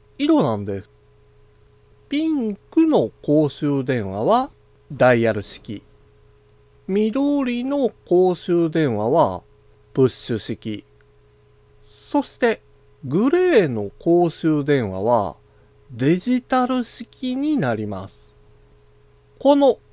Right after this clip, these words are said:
グレーのデジタル式公衆電話には特別な機能が搭載されています。それはアナログ端末やデジタル端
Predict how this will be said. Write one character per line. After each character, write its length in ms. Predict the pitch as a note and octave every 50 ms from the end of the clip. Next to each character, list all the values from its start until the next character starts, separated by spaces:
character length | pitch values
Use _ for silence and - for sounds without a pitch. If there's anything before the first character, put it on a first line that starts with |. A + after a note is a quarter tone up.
| _ _ -
グ 280 | A2+ G#2 C3 D#3 G3+
レ 300 | A#3+ D#4+ F4 E4+ C#4+ G#3+
ー 40 | D#3
の 220 | A#2+ G#2+ G#2 G2 F#2+ -
デ 160 | - D#3 G#3
ジ 200 | A3+ B3+ B3+ -
タ 140 | - B3 A#3+
ル 160 | - A3+ G#3
式 380 | - - - - - G#3+ G#3
公 300 | - - - G#3+ G#3 G#3
衆 340 | F#3+ - - G#3 G3+ G3 F#3+
電 280 | E3 F3+ F3+ D#3+ B2 G#2+
話 100 | G2+ G2+
に 120 | G2 G#2+
は 380 | G#2+ A2 A2 G#2+ F#2+ E2+ E2 - _ _ _ _ _ _ _ _ _ _ _
特 400 | - C#4+ D#4+ D#4 - E4+ E4+ E4+
別 400 | E4+ E4+ E4 D#4 - - D#4+ D#4
な 220 | D4 B3 G#3 G3
機 280 | - - _ C4 C#4 C#4+
能 400 | C#4 C4+ B3+ A#3 G#3+ G#3+ G#3 G#3+
が 160 | A#3 C#4 D4
搭 400 | - - - C#3+ D3 D3+ D3+ D3+ C#3+
載 320 | - C3 B2 A#2 G#2+ G2+
さ 240 | F#2 - - C3 D3+
れ 100 | F3+ F3+
て 140 | - - D#3
い 60 | C#3+
ま 200 | C3 B2+ A#2 A2+
す。 80 | - - _ _ _ _ _ _ _ _ _ _ _ _ _ _ - _ _
そ 280 | - - - B3+ C4+
れ 80 | C4+ C4+
は 460 | C4 C#4 C4+ A#3+ D3 G2+ E2 D2+ - _ _ _ _ _ _ _ _
ア 240 | - B2+ D3 E3+ F#3+
ナ 220 | G3+ A3 A3 A3 A3
ロ 160 | A#3 A#3 A#3
グ 160 | A#3 B3+ C4
端 260 | B3+ - D#4+ E4 F4 E4+ C4 D#3+ B2 G2+ - _
末 80 | - A2
や 340 | G#2+ A2+ A2 G2+ F2+ E2+ - - - _ _ _ _ _ _ _
デ 320 | - A2 G2+ D3 E3 G#3+ A3
ジ 220 | - - C4 B3
タ 240 | - _ C4 B3+ B3+
ル 160 | A#3+ A#3+ A3+ - _
端 220 | - A3 A#3+ A3